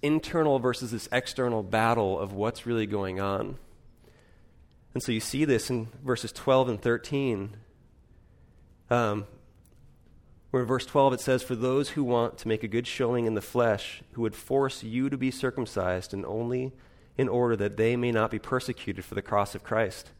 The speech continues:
So really what, what we're going through here and what we're seeing is these Judaizers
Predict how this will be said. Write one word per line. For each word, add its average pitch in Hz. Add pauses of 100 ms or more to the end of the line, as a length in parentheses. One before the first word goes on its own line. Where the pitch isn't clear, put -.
(500)
So 135
really 165
what, 135
what 135
we're 120
going 139
through 107
here 110
and 107
what 117
we're 117
seeing 139
is 107
these 113
Judaizers 107